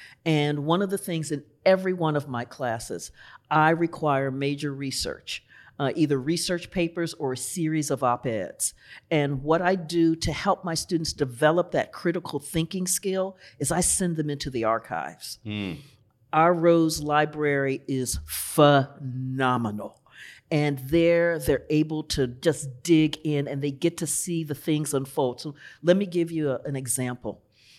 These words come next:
Speaker 1: I had a student, um, who was pre-med, and he said, "Professor Anderson, I just don't understand. Why haven't African Americans made more progress after the civil rights
Speaker 2: Mm.
Speaker 1: movement?"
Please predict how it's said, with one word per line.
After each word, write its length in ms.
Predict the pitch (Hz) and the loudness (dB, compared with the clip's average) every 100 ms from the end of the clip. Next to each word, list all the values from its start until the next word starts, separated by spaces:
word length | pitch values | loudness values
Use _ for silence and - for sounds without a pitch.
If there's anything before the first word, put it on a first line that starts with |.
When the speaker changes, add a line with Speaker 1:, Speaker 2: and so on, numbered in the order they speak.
| _ | _
Speaker 1:
I 60 | 156 | -2
had 240 | 151 170 | 2 2
a 60 | 175 | 2
student, 720 | - - - 165 165 120 - _ - - _ | 0 -2 2 4 4 -2 -12 _ -20 -20 _
um, 300 | 160 151 147 | 2 2 2
who 240 | 147 165 156 | 2 4 4
was 340 | 151 143 139 | 2 0 2
pre-med, 720 | - 190 190 170 156 101 - _ _ _ _ _ _ _ _ _ | 2 2 2 2 -2 -4 -8 _ _ _ _ _ _ _ _ _
and 320 | 170 156 156 | 0 2 0
he 80 | 160 | -2
said, 300 | 165 175 165 | 2 2 0
"Professor 380 | 160 202 196 190 | -4 -2 0 -2
Anderson, 440 | 175 185 180 202 | -2 -4 -2 0
I 80 | 160 | -2
just 260 | 160 156 - | -2 -6 -4
don't 160 | 156 | -2
understand. 680 | 151 143 156 - 220 170 - _ - - - _ _ | -2 -4 -4 -4 -4 -4 -6 _ -20 -20 -20 _ _
Why 300 | 156 180 214 | 0 2 4
haven't 320 | 214 202 190 | 2 0 0
African 340 | 185 180 180 | -2 -2 -4
Americans 480 | 175 165 160 165 156 | -4 -4 -4 -4 -4
made 220 | 165 156 | 0 0
more 180 | 156 151 | 0 -6
progress 840 | 156 - 214 240 131 117 - - - _ - _ | 0 2 2 -2 -4 -6 -2 -4 -4 _ -20 _
after 260 | 170 175 196 | 2 2 0
the 140 | 185 | -2
civil 340 | 175 151 143 170 | 0 0 0 0
rights 340 | 175 226 202 | 0 0 2
Speaker 2:
Mm. 40 | |
Speaker 1:
movement?" 540 | 165 139 127 120 - | 0 0 -2 -8 -10